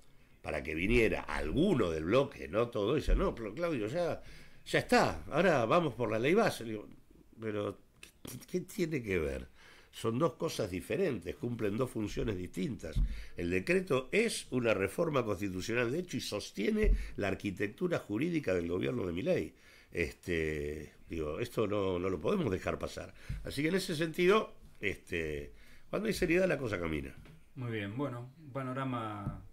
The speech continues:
Speaker 2: completo, detallado de cómo ha caminado la campaña estos meses. Para cerrar, te queríamos invitar a participar de una consigna, una pregunta que le hacemos a todas las personas que
Speaker 1: Ujú.
Speaker 2: estamos entrevistando en este ciclo. El programa se llama Punto para la Unidad, ¿no?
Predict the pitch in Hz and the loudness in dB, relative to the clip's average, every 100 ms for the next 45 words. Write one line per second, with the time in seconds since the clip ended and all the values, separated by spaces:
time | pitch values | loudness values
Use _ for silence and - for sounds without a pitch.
0 | - 101 98 139 - 113 104 104 104 135 | -16 -14 -8 -8 -6 -8 -8 -10 -6 -4
1 | 127 113 104 107 - 135 135 120 120 131 | -4 -6 -10 -12 -6 -6 -6 -6 -4 -4
2 | 123 113 117 127 123 120 143 151 170 175 | -4 -6 -6 -6 -6 -6 -4 -4 -6 -10
3 | - - - - - - - - - 127 | -14 -20 -20 -20 -20 -20 -20 -16 -8 -6
4 | 131 127 147 151 208 240 - - 139 139 | -6 -2 0 2 2 0 -4 -8 -6 -2
5 | 175 175 160 143 131 131 120 160 160 143 | -2 -2 0 0 -2 -4 -4 -2 0 -2
6 | 127 117 110 127 120 131 139 170 165 147 | -2 -2 -4 -8 -6 -6 -4 -2 -2 -2
7 | 127 135 127 175 160 139 135 127 135 151 | -2 -4 -2 -2 -2 -2 -4 -4 -2 -2
8 | 156 147 117 113 - 147 127 135 127 113 | -2 -4 -6 -8 -4 -4 -4 -4 -6 -6
9 | 117 110 135 135 123 123 123 - - - | -8 -6 0 0 2 -2 -4 -8 -16 -20
10 | - - 104 98 110 104 101 131 127 113 | -20 -16 -12 -6 -6 -6 -4 -2 0 -2
11 | 101 - _ _ - 110 117 135 123 165 | -4 -12 _ _ -14 -8 -6 -6 -2 -2
12 | 147 151 180 - _ 127 165 196 147 165 | 0 0 0 -10 _ -6 -2 -2 -2 -2
13 | 147 165 165 143 - 117 110 104 101 95 | -2 -2 0 0 0 -2 -2 -4 -4 -6
14 | 90 - - - 135 175 | -8 -16 -16 -4 -4 -4